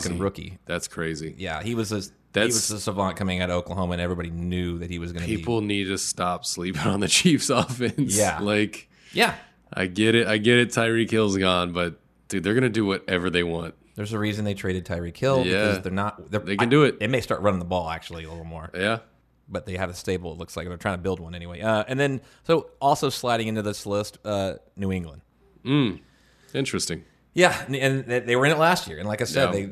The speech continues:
Speaker 2: they, they popped a, a top ten running back. And, you know, so we
Speaker 1: Well, that was 'cause he had, like, a couple three touchdown games, I think, right? Dami-,
Speaker 2: Yeah,
Speaker 1: Damian
Speaker 2: he had
Speaker 1: had
Speaker 2: fifteen total, though.
Speaker 1: Yeah, that's insane.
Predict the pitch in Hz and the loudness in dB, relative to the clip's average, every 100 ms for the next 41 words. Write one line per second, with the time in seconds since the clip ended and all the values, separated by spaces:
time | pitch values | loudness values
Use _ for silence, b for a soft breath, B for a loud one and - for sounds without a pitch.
0 | 104 98 - 104 101 113 113 - 117 110 | -6 -6 -10 -10 -2 2 2 2 0 0
1 | 107 113 110 123 110 120 117 82 80 - | 0 0 0 -2 0 0 0 -4 -8 -8
2 | 113 113 107 - _ 135 107 98 - 101 | -6 -6 -6 -14 _ -10 -6 -4 0 2
3 | 107 85 - - 110 107 123 98 92 87 | 2 2 -10 -2 2 2 2 2 2 0
4 | - - 80 80 - 80 73 76 - 76 | -6 -10 -8 -10 -8 -10 -10 -14 -12 -12
5 | 76 76 76 76 78 76 80 78 80 - | -10 -10 -10 -12 -10 -10 -8 -8 -8 -10
6 | _ _ _ _ _ _ _ _ - 165 | _ _ _ _ _ _ _ _ 4 6
7 | 170 95 190 92 90 90 87 82 131 123 | 6 4 4 4 2 0 0 0 -4 -4
8 | 104 110 95 80 - 80 - - - - | -2 -2 -2 -6 -8 -8 -8 -10 -10 -8
9 | - - - | -10 -10 -12